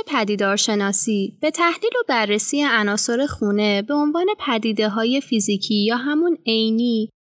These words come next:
مثل اتاق، حیاط، ایوان یا جز فضاهای دیگه بپردازیم. و حالا در این پلاک به سراغ مفاهیم ذهنی و معانی که در پس این فضاها نهفته است می‌ریم.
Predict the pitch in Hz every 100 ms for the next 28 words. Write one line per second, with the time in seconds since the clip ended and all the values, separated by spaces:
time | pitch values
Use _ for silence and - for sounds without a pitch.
0 | _ - 440 - 427 - 233 233 269 262
1 | 247 - - 240 240 254 247 240 - 262
2 | 262 247 262 262 254 269 302 311 311 -
3 | 311 302 311 311 359 403 - 220 226 196
4 | 190 190 190 190 190 - - - _ _
5 | _ _ _ 285 302 302 311 294 320 330
6 | 277 269 262 339 320 277 247 240 240 -
7 | 277 302 294 330 453 415 247 - 220 220
8 | 285 320 269 226 226 220 269 277 233 226
9 | 247 285 294 294 339 440 453 285 233 240
10 | 285 294 311 302 - 220 214 208 226 226
11 | 226 233 226 - 233 233 - 202 185 -